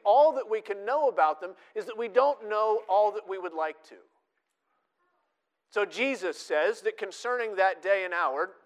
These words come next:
no one knows. So Paul says that he had visions in the heavenly realms that he was not allowed to share with others.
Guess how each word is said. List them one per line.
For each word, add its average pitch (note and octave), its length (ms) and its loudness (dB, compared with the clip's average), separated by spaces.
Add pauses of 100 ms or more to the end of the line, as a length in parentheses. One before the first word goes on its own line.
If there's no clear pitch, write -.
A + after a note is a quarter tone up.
(220)
no G3 160 0
one F#3 220 -4
knows. D3+ 180 -6 (1800)
So G#3+ 140 -2
Paul B3+ 400 6
says F3 360 -4
that G3+ 120 -6
he A#3 180 -6
had G3+ 200 -2 (420)
visions G3 480 -2
in F#3 100 -8
the F#3+ 80 -6
heavenly G#3+ 380 -2
realms F#3 440 0
that F#3+ 100 -8
he A3+ 100 -6
was G3 200 -2
not A3+ 340 0
allowed G#3 540 0
to F#3 80 -12
share F3+ 380 -4
with D#3+ 160 -6
others. C3 380 -4